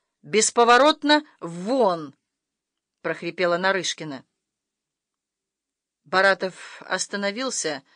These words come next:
удивленный смелой выходкой Нарышкиной, ее повелительным тоном. Он увидел, что с восторгом встретили его унижение, и, ослепленный злобой и ненавистью, ринулся на Марью Антонну.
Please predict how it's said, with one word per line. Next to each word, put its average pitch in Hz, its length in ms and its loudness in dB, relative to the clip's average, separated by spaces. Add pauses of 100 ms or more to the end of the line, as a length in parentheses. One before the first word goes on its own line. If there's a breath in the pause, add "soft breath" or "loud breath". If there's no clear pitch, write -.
(480)
удивленный 220 880 -2
смелой 208 420 -2
выходкой 190 480 -6
Нарышкиной, 285 720 -2 (420 soft breath)
ее 147 360 -4
повелительным 269 680 -2
тоном. 156 500 -8 (1000)
Он 226 200 2
увидел, 247 440 2
что 202 200 -4
с - 100 -10
восторгом 262 640 2
встретили 175 680 -4
его 196 440 0
унижение, 185 800 -4 (540)
и, 165 80 -2
ослепленный 196 760 -2
злобой 175 500 -2
и 170 180 -12
ненавистью, 254 800 -4 (300 soft breath)
ринулся 262 580 -2
на 311 120 2
Марью 233 320 4
Антонну. 208 640 -4